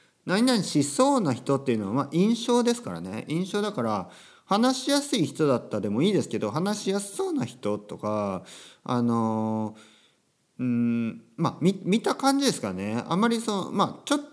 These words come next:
ちょっとだけね、話したりもするかもしれないですけど、まあ、第一印象というのは、まだあんまりね、その人のことを知らない時の印象なので、えー、何々しそうな人とかね、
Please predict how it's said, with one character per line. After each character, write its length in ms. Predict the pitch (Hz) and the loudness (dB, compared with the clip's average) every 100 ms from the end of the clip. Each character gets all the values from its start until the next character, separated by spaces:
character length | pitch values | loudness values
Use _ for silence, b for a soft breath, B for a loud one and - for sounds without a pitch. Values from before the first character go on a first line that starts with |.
| - | -2
ち 60 | 440 | -2
ょ 20 | |
っ 100 | - | 2
と 80 | 160 | 2
だ 100 | 104 | 2
け 140 | 95 | -2
ね、 160 | 98 143 | -2 -4
話 340 | 156 139 135 | 0 0 0
し 40 | |
た 120 | - 104 | -2 -2
り 160 | 101 | -2
も 140 | 98 92 | -4 -4
す 140 | 143 | -4
る 80 | 147 | -2
か 120 | 135 | -2
も 100 | 98 | -4
し 80 | 101 | -4
れ 60 | 98 | -4
な 140 | 98 | -4
い 80 | 95 | -4
で 100 | 82 | -8
す 60 | |
け 120 | - 135 | -6 -2
ど、 240 | 196 160 | 0 0
ま 140 | 156 | 0
あ、 20 | 139 | 2
第 160 | 190 | 4
一 220 | 226 - | 2 0
印 140 | 233 285 | -2 0
象 220 | - 147 | 2 2
と 100 | 113 | 2
い 40 | |
う 40 | 113 | 2
の 120 | 110 | 2
は、 100 | 101 B B B | -2 B B B
ま 140 | 202 240 | 4 6
だ 120 | 147 | 6
あ 40 | |
ん 80 | 151 | 6
ま 100 | 202 | 4
り 80 | 196 | 2
ね、 160 | 202 | 0
そ 180 | 240 - | -4 -4
の 140 | 196 226 | -4 -4
人 220 | 233 151 | 0 0
の 80 | 110 | 0
こ 80 | |
と 120 | 104 95 | -2 -4
を 60 | |
知 300 | - - 180 | -4 -4 0
ら 140 | 208 226 | 2 2
な 200 | 226 214 | 2 0
い 140 | 214 - _ _ | -4 -10 _ _
時 260 | - 220 127 | -4 -2 -2
の 140 | 107 | -2
印 300 | 90 98 90 | -2 -4 -6
象 160 | 107 101 | -4 -4
な 160 | 98 87 | -4 -6
の 140 | 78 | -6
で、 440 | 92 95 92 78 B B B B B | -4 -2 -2 -6 B B B B B
え 920 | - 127 123 120 117 113 110 113 113 | -4 0 0 0 0 -2 -2 -2 -2
ー、 20 | 113 | 2
何 240 | 147 202 | 2 2
々 200 | 185 143 | 2 0
し 180 | 131 170 | -2 -4
そ 320 | 170 220 220 | -2 0 2
う 40 | 214 | 2
な 120 | 208 | 0
人 220 | 202 196 | -2 -4
と 80 | - | -4
か 100 | 98 | -2
ね、 300 | 127 180 | 0 -2